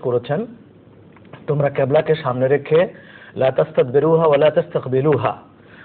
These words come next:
ওয়ালাকিন শাররিকু আও গাররিবু।" হুজুর বলেছেন, "তোমরা পূর্ব পশ্চিম দিকে পেশাব করো।" তো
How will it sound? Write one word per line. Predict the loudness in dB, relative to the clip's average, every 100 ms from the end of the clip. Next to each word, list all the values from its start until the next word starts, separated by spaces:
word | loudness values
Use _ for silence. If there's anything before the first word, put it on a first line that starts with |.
| -10
ওয়ালাকিন | -2 0 0 -4
শাররিকু | 0 0 0 -2 -2
আও | 0 0 2
গাররিবু।" | 0 2 0 -2 -8 -20 -20 -20 -12 -4
হুজুর | 0 2
বলেছেন, | 2 0 -2
"তোমরা | -2 -2 0 0
পূর্ব | 0 0 0
পশ্চিম | 0 -2 -2 -4
দিকে | -2 0 0 -2 -4
পেশাব | -2 0 -2 -4
করো।" | -8 -8 -16 _ -20 -20 -20 -20
তো | -4